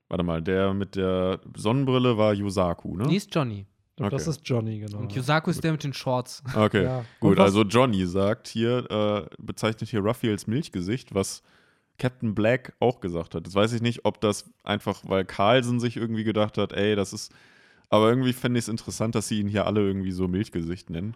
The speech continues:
Speaker 2: Ich glaub, die sagen sowas wie, äh, ich glaub, da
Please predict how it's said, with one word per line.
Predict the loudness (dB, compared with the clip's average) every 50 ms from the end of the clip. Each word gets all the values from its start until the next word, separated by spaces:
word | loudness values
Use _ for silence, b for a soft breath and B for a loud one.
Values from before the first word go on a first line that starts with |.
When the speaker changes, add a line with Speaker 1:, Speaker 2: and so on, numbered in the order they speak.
| -12 -18
Speaker 2:
Ich | -20 -8
glaub, | -4 -2 0 0 -2 -4 -6
die | -6 -4 -4 -4
sagen | -2 -2 0 0 0 0 0 -2 -4 -4 -4 -6
sowas | -4 -4 -2 -2 -2 -2 -4 -6 -8
wie, | -6 -4 -4 -4 -4 -6
äh, | -8 -8 -8 -6 -6 -4 -4 -6 -6 -8 -10
ich | -12 -4
glaub, | -2 -2 -2 0
da | 2 2 2 2 2